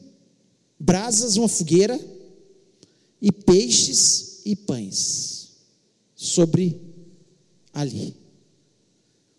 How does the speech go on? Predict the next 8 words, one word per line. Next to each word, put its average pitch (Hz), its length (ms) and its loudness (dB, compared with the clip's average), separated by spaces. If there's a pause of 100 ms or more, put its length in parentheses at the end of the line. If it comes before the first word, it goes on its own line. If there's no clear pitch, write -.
Olha 247 160 0
a 226 40 2
misericórdia 185 800 2
de 160 140 -10
Deus. - 600 -10 (1000)
Esse - 260 0
texto, - 540 -2 (720)
especialmente, 190 1300 -2